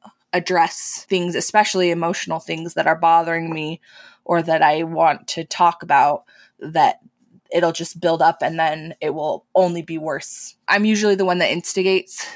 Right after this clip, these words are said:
things 'cause I feel like I have more emotions that need to be addressed. <laughs> But I've become more the open book type of person, or more willing to just start talking about whatever the problem is.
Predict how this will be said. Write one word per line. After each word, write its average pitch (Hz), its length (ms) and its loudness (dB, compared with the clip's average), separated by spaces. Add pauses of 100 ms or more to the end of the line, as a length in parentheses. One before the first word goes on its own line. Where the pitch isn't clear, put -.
(100)
things 190 240 0
'cause 202 160 -4
I - 40 0
feel - 300 2
like 269 140 2
I 175 80 4
have 175 200 0
more 202 240 2
emotions 185 640 0 (640)
that 185 140 2
need 185 160 2
to 254 60 2
be 175 100 2
addressed. 185 540 2 (180)
<laughs> 240 400 2
But 202 320 0 (760)
I've 160 300 -2
become 165 300 -2
more 156 560 2
the 117 260 4
open 160 560 -2
book - 300 -6
type - 260 -6
of - 220 -14
person, - 460 -4 (380)
or 180 140 4
more 180 220 4
willing 165 340 2
to 165 100 -6
just - 320 -8 (220)
start - 300 -4
talking 143 460 -2 (240)
about - 340 2
whatever 123 340 -6
the - 120 -10
problem - 460 -2
is. - 240 -10